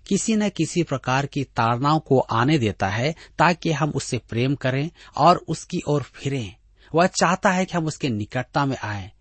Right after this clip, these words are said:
लेकिन हम उसकी ओर नहीं आते हैं। मेरे प्रियो, यहाँ पर अध्याय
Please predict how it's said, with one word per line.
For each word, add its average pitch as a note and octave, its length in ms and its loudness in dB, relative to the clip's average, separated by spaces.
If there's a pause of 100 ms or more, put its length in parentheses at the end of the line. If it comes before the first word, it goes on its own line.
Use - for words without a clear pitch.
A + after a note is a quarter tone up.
(200)
लेकिन B2 340 -2
हम D3 280 -2
उसकी - 320 -10
ओर G#2+ 240 -6
नहीं G2+ 260 -6
आते G2+ 280 -10
हैं। - 240 -18 (440)
मेरे F#3+ 160 4
प्रियो, G3 200 2
यहाँ E3+ 380 2
पर E3+ 140 2
अध्याय A#2+ 680 0